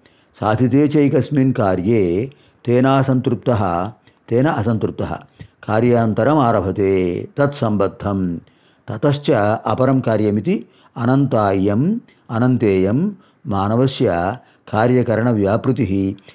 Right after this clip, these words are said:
విజ్ఞానస్య వృద్ధౌ నిమిత్తతాం భజతే. గగనతలే భజతే చెప్పుకున్నాం కదా, భజతే, భజతే, భజంతే. ఇక్కడ విజ్ఞానస్య చెప్పుకున్నాం, వృద్ధౌ, వృద్ధి శబ్దః, అది కూడా చెప్పుకున్నాం,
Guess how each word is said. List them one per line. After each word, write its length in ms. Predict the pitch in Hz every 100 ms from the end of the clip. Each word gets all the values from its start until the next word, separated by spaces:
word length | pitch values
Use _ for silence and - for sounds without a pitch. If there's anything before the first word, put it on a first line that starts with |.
| _
విజ్ఞానస్య 720 | 98 92 113 139 139 139 - 131
వృద్ధౌ 580 | 104 90 123 110 92 92 - _ _ _ _ 98
నిమిత్తతాం 680 | 120 151 147 120 120 151
భజతే. 840 | 120 98 95 107 101 101 92 85 95 _ - _ _ _ 107
గగనతలే 760 | 104 139 143 143 135 135 135 - - _ _ _ _ _ _ _
భజతే 300 | - 113 127
చెప్పుకున్నాం 440 | 143 123 127 127 120
కదా, 160 | 120
భజతే, 380 | 135 104 113 123
భజతే, 460 | 107 104 110 - 131
భజంతే. 520 | 95 101 98 104 87 - _ _ -
ఇక్కడ 460 | 110 104 98 98 107
విజ్ఞానస్య 800 | - 104 117 135 127 - 123 101 - _ _ _ _
చెప్పుకున్నాం, 640 | - - 104 98 131 220
వృద్ధౌ, 440 | 113 104 98 117 95 - _ _ _ _ -
వృద్ధి 220 | 98 92
శబ్దః, 320 | 113 104 98 92
అది 400 | - _ 95 104
కూడా 140 | 98
చెప్పుకున్నాం, 440 | 98 101 101 170